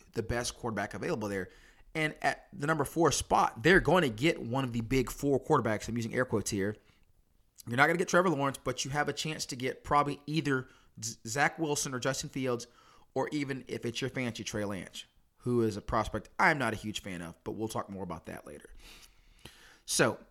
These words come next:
what would that trade involve? If the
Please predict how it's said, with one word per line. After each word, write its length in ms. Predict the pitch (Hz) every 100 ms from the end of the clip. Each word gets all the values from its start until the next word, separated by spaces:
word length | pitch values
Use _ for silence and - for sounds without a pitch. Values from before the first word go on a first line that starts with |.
| _ - _ _ _
what 140 | 175
would 80 | 247
that 120 | 240
trade 180 | - 202
involve? 440 | 180 131 80 73 - _ _ _ _ _ _ - _ _ -
If 260 | 180 - _ -
the 300 | 156 139 123